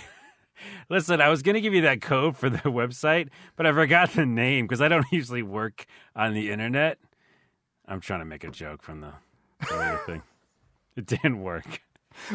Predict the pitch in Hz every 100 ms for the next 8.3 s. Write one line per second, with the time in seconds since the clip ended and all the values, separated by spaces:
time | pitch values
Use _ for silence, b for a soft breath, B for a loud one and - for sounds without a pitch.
0 | - 202 262 254 214 185 262 247 254 226
1 | 208 233 - 156 170 135 110 107 185 190
2 | 202 180 170 139 - 139 165 240 - -
3 | 123 104 - 123 113 156 208 - 165 185
4 | 185 - 180 165 214 247 240 220 165 127
5 | 135 - 151 180 208 220 170 135 151 196
6 | 214 156 131 123 127 135 - 92 85 73
7 | - 127 117 104 131 139 113 - - 85
8 | 76 78